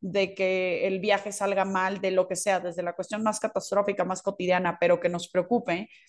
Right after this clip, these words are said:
el cuerpo funciona como si eso estuviera realmente ocurriendo. Es decir, todos los niveles fisiológicos, endocrinos, eh, todo el estado de alerta se detona de una manera inmediata y entonces esto nos va produciendo,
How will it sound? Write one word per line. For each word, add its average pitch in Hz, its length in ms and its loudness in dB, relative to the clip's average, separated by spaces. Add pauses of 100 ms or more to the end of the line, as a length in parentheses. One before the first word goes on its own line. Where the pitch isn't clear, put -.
(200)
el 233 200 4
cuerpo 269 360 4
funciona 220 540 0
como 196 220 0
si 208 220 0
eso 220 200 2
estuviera 185 420 2
realmente 175 480 -2
ocurriendo. 156 500 0 (300)
Es 196 140 4
decir, 208 300 2
todos 240 200 4
los 226 160 2
niveles 202 560 2 (280)
fisiológicos, 202 1300 2
endocrinos, 190 1120 0 (220)
eh, 185 260 -2
todo 240 200 6
el 254 80 4
estado 208 380 0
de 196 60 4
alerta 190 600 0
se - 180 -2
detona 247 600 2
de 247 100 -6
una 208 120 -6
manera 190 520 -2
inmediata 208 680 2
y 277 80 0
entonces 190 400 -4
esto 196 220 -2
nos 185 180 -2
va 175 160 6
produciendo, 190 720 2